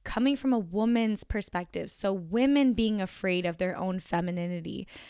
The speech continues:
and pertaining to specifically power and softness.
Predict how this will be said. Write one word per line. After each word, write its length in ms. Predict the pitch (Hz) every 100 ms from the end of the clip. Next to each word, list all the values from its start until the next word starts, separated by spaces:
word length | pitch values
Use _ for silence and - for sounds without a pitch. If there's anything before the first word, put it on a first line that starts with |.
| -
and 360 | 208 214 214 -
pertaining 600 | 233 220 - 254 277 277
to 200 | - 226
specifically 760 | - - 214 - 240 - 202 175 -
power 680 | - - 190 220 277 320 - -
and 160 | 190 180
softness. 880 | - 175 175 - 190 - - -